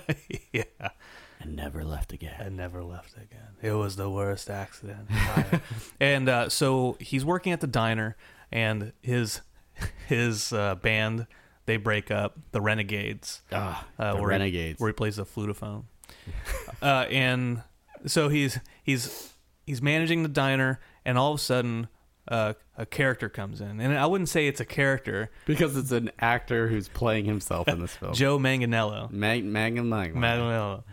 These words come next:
Speaker 2: Mag-,
Speaker 1: Mag-,
Speaker 2: Mag-,
Speaker 1: Mag-,
Speaker 2: Mag-,
Speaker 1: Mag-, and, uh, Joe Manganiello and Pee-wee, they find that they have a lot in common.
Speaker 2: Yeah.
Speaker 1: This, this really cool
Speaker 2: Kindred
Speaker 1: hunk,
Speaker 2: spirits.
Speaker 1: hunk of an actor
Speaker 2: <laughs>
Speaker 1: has many things in common with Pee-wee,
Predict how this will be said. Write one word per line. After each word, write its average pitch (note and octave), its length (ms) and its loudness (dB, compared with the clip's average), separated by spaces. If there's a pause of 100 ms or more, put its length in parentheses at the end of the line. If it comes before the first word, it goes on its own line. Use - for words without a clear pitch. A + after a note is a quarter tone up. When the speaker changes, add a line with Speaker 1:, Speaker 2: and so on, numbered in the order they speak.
Speaker 2:
Mag-, G2+ 300 0
Speaker 1:
Mag-, A2 280 -2
Speaker 2:
Mag-, - 0 -
Speaker 1:
Mag-, A#2 420 4
Speaker 2:
Mag-, A2+ 320 0
Speaker 1:
Mag-, G#2+ 380 -2 (560)
and, C3 340 4
uh, A#2+ 260 4 (300)
Joe D#3+ 440 4
Manganiello B2 840 2
and A#2 220 0
Pee-wee, A2 340 -2
they A2+ 120 2
find C#3 360 2
that A#2 140 -2
they B2+ 120 4
have A#2 180 4
a A2 40 0
lot G#2+ 260 4
in A#2 140 -2
common. A2 480 0 (140)
Speaker 2:
Yeah. G2 300 0
Speaker 1:
This, B2 180 2
this C3 220 2
really C#3+ 560 2 (400)
cool C3 480 4
Speaker 2:
Kindred B2+ 260 4
Speaker 1:
hunk, C#3 120 4
Speaker 2:
spirits. G#2+ 380 2
Speaker 1:
hunk E3 260 2
of C#3+ 100 4
an A#2+ 120 2
actor A#2+ 560 0 (480)
Speaker 2:
<laughs> - 440 -6
Speaker 1:
has B2 200 2
many C3 380 4
things A#2 260 2
in A2 120 0
common A2 300 0
with G#2+ 200 -2 (220)
Pee-wee, G#2+ 520 -6